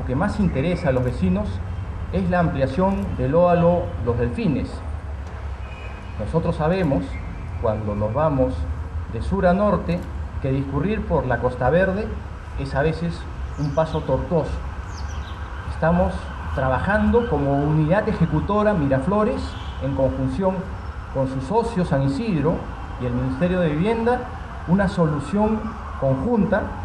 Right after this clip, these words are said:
para que podamos tener pronto una vía de retorno con tres carriles desde la zona de San Isidro hacia Miraflores.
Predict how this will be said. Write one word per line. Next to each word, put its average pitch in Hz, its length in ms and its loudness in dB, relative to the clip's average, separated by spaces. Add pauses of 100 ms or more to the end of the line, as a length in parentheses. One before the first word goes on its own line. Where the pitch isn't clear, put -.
(260)
para 135 140 2
que 135 120 -2
podamos 175 540 0
tener 156 280 2 (240)
pronto 220 540 2 (200)
una 156 200 2
vía 170 240 4
de 139 120 4
retorno 170 480 2
con 131 240 0
tres 175 240 2
carriles 233 480 0 (920)
desde 131 600 0 (320)
la 110 100 0
zona 175 220 4
de 175 60 2
San 160 180 4
Isidro 208 400 0 (100)
hacia 123 220 0
Miraflores. 120 500 2